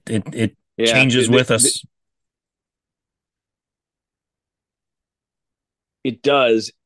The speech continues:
Speaker 2: I, I think the only problem that I have with the whole process is, is the human beings involved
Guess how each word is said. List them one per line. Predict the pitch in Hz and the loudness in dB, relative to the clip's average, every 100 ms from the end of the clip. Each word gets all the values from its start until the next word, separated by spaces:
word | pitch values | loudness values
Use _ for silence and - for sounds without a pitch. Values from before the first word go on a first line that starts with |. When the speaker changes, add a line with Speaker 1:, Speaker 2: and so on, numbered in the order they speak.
| _ 113 | _ -6
Speaker 2:
I, | 120 | -4
I | 127 | -2
think | 131 113 | -4 -4
the | 117 | -4
only | 127 120 | -4 -6
problem | - 135 123 107 | -6 -6 -4 -6
that | 104 | -8
I | 101 | -10
have | 98 107 107 104 _ - | -10 -8 -8 -10 _ -12
with | 110 - | -10 -6
the | 104 | -6
whole | 110 101 | -4 -8
process | - 156 151 - 101 92 - | -4 -4 -4 -4 -6 -6 -10
is, | 101 101 87 | -8 -8 -10
is | 101 98 95 92 - _ _ _ _ _ _ _ _ _ | -14 -10 -10 -12 -20 _ _ _ _ _ _ _ _ _
the | 110 | -6
human | 123 123 110 | -2 -2 -2
beings | 87 123 139 127 107 | -4 -4 -2 -4 -6
involved | 104 98 95 92 92 92 - | -8 -6 -4 -4 -4 -6 -12